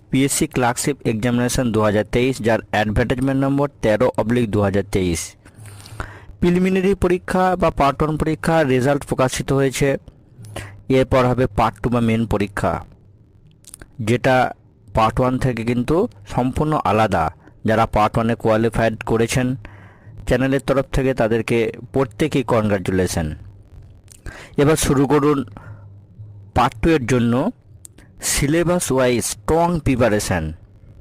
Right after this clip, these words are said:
আর আপনার এই স্ট্রং প্রিপারেশনের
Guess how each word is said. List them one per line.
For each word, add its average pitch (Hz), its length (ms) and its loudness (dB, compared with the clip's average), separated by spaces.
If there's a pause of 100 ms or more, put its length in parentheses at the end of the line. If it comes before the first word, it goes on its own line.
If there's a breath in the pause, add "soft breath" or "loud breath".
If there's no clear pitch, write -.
(720 loud breath)
আর 117 280 2 (140)
আপনার 135 540 0 (160)
এই 120 400 0 (920 loud breath)
স্ট্রং 147 520 2
প্রিপারেশনের 135 760 2